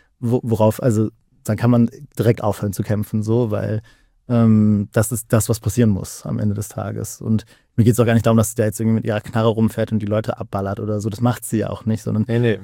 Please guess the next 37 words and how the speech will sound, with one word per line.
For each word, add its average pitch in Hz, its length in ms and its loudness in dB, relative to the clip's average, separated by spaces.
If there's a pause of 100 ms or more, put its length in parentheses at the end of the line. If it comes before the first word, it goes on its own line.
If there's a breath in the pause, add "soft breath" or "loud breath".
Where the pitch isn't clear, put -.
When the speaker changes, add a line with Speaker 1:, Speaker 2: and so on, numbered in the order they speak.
Speaker 1:
all 120 200 2
diese 123 200 4
Dinge, 123 440 6
also 110 200 0
die, 107 160 0
das 113 160 -4
Auto, 110 400 0
die 101 180 -2
Waffe, 110 340 -2 (360 soft breath)
das - 140 -12
sind 117 160 4
ja, 107 280 2
ähm, 101 400 -2 (200)
defensive, 101 800 2 (280)
äh, 107 200 2
Moves 107 440 4
sozusagen, 107 720 -2
die 107 120 0
sie 104 160 0
macht, 101 380 -2
um 113 280 4
halt 101 180 -2
mit 107 180 -2
der 104 80 -4
Bedrohungslage 107 680 -2
irgendwie 104 460 -4
umzugehen, 104 600 -2
so. 110 240 0 (640 soft breath)
Ähm, 107 240 2
aber 135 220 4
ich 127 140 -6
find 135 220 2
trotzdem 135 300 2
diesen 117 200 4
Punkt 127 280 0
von 117 220 2
so, 107 200 0